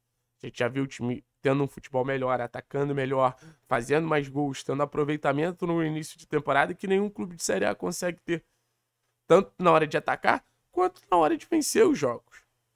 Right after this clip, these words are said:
Mas imagina, se chega um treinador do zero e precisa recomeçar tudo. Precisa conhecer cada detalhe de cada jogador. O Paulo Turra, ele já administrava os treinos da equipe na temporada passada.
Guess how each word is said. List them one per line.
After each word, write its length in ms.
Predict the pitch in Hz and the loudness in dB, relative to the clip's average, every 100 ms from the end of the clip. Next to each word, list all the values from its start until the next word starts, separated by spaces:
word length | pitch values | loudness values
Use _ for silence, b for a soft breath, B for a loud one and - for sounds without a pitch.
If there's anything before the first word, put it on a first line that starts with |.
| _ _ _ _ _ _ _ _ _ - | _ _ _ _ _ _ _ _ _ -4
Mas 280 | 151 156 | 0 0
imagina, 480 | 185 202 190 226 135 | 2 0 2 0 -2
se 200 | - 156 | -4 -8
chega 300 | - 175 156 | -2 -2 0
um 80 | 147 | -4
treinador 540 | 151 151 143 143 147 | -2 0 0 -2 -4
do 120 | 139 139 | -4 -6
zero 500 | 127 151 190 208 - _ _ _ _ _ _ _ _ _ _ - | 0 2 2 0 -8 _ _ _ _ _ _ _ _ _ _ -4
e 100 | 170 | -2
precisa 600 | - 165 - 190 190 190 | 0 -2 -2 -4 -2 0
recomeçar 680 | 180 - 180 160 156 156 | -2 -4 -2 -2 0 -2
tudo. 340 | 143 - 139 - _ _ _ _ | -4 -8 -16 -18 _ _ _ _
Precisa 400 | - 147 185 185 | -8 -4 -2 -2
conhecer 440 | - 170 151 - 165 | 0 0 0 -4 -2
cada 340 | - 160 170 | 2 2 2
detalhe 500 | 156 - 143 151 156 | -4 0 2 2 -2
de 120 | 143 | -8
cada 300 | - 143 135 | -4 -2 -2
jogador. 460 | 139 131 135 131 131 _ _ _ _ _ _ | -4 -4 -4 -6 -14 _ _ _ _ _ _
O 80 | 143 | 4
Paulo 280 | 156 151 147 | 8 8 6
Turra, 220 | 190 226 | 2 2
ele 120 | 359 | 4
já 100 | 370 | 2
administrava 680 | 370 - - - 180 196 220 | -2 -6 -10 0 6 6 4
os 180 | 160 - | -2 -4
treinos 440 | 165 160 160 139 | 0 2 0 -2
da 100 | 143 | -2
equipe 340 | 135 143 - | -2 -6 -6
na 100 | 135 | -4
temporada 520 | 135 135 131 131 127 123 | -2 -4 0 0 0 -2
passada. 420 | 120 - - | -8 -10 -14